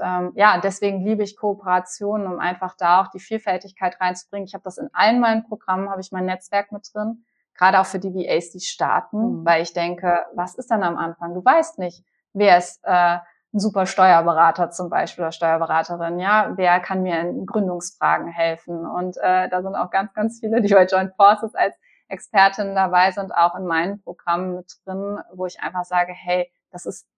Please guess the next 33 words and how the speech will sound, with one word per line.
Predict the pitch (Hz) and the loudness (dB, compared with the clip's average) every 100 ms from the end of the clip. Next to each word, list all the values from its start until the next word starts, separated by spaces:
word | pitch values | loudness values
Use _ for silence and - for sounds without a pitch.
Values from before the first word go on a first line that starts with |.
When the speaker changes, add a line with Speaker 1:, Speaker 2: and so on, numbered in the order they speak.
| - | 6
Speaker 1:
Gold | 214 220 214 | 8 8 4
wert, | 156 160 170 | 0 0 0
so | 202 202 | 0 0
ein | 185 180 | 2 0
Netzwerk | 190 190 - 180 175 - | 0 -4 2 2 2 -2
zur | 190 | -6
Verfügung | 175 170 226 196 185 - | -6 -6 -6 -4 -4 -8
zu | 180 | -14
stellen“, | - 165 170 175 202 - _ _ _ | -6 -2 -2 -2 -6 -12 _ _ _
weil | 180 175 | 4 6
das | 180 208 | 6 2
ist | 240 - | 0 -2
etwas, | 190 - 185 185 190 | -4 2 2 2 -2
das | 185 | -16
kriegst | - 214 - | -10 -12 -8
du, | 196 190 185 - | -4 -4 -6 -10
das | 190 - | -14 -4
kriegst | 233 233 | -2 -2
du | 214 | -4
nicht | 185 - | -4 -2
so | 156 | -2
einfach | 160 170 160 | -2 -6 -4
aufgebaut. | - 170 - 170 147 165 - - | 0 0 0 -6 -4 -2 -6 0
Da | 180 175 180 - - _ - | 4 6 4 0 -8 _ 2
braucht | 185 | 2
es | 196 | 2
Vertrauen, | - 180 - 185 196 208 | -4 -6 0 4 4 2
da | 190 | 2
braucht | 175 175 | 4 4
es | 180 - | 2 -8
Zeit | - 180 196 | 2 4 4
für. | - - 220 214 - _ _ _ _ | -2 -2 0 0 -6 _ _ _ _
Und, | 185 180 180 180 - | 0 0 0 -6 -8